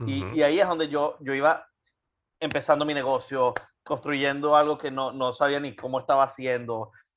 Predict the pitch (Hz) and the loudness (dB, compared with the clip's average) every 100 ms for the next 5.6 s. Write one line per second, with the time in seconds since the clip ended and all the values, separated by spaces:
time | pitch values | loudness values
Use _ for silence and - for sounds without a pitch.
0 | _ 147 143 151 156 151 143 131 170 165 | _ -4 0 -2 -2 0 0 2 4 4
1 | 156 143 190 - - _ 143 123 135 131 | 4 -2 -6 -8 -12 _ -10 0 6 6
2 | 147 - 139 110 240 226 214 208 202 202 | 4 0 -6 -2 -2 0 4 6 6 6
3 | 196 165 135 123 123 123 123 127 143 233 | 6 4 4 2 0 -4 -8 -12 -10 -8
4 | 226 214 202 214 214 214 214 147 135 127 | -6 -4 0 2 2 4 4 2 -2 -6
5 | - 139 139 143 151 151 | 0 0 2 2 2 0